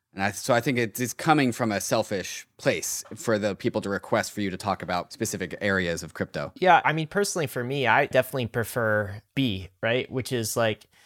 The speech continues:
Speaker 2: there's so much noise in the space and so many individuals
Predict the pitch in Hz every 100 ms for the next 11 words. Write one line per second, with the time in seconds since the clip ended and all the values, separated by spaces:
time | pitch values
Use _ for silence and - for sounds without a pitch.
0 | _ _ _ _ - 127 156 160 156 -
1 | - 170 170 160 - 135 143 147 143 135
2 | 127 - - 120 113 - - - 143 123
3 | 151 143 139 131 127 - 127 120 131 123
4 | 123 113 110 110 -